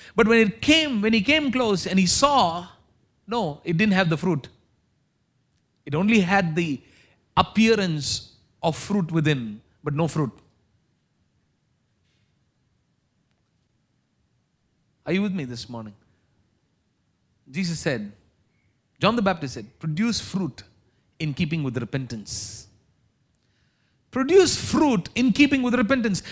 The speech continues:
If you say, if you are a child of God, if you say he's your Messiah, he's your Savior,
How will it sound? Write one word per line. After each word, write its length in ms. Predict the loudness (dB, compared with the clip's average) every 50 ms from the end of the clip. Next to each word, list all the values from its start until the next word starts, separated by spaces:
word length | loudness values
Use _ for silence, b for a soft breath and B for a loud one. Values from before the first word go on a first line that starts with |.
| B 0
If 120 | B 4 6
you 140 | 6 6 6
say, 340 | 4 4 4 4 4 4
if 100 | 4 4
you 100 | 4 4
are 100 | 4 4
a 40 | 4
child 380 | 2 2 2 4 4 4 6 4
of 160 | 4 2 2
God, 260 | 2 4 4 4 2 B B -2
if 80 | 2 4
you 160 | 6 6 6
say 440 | 6 4 4 4 4 6 6 6 6
he's 260 | 8 8 8 8 6
your 100 | 6 4
Messiah, 720 | 6 6 4 4 4 4 4 4 6 4 4 4 2 2 0 B B B
he's 260 | 8 8 8 8 6
your 120 | 4 4
Savior, 800 | 2 2 2 4 4 4 4 4 4 2 4 4 4 4 4 2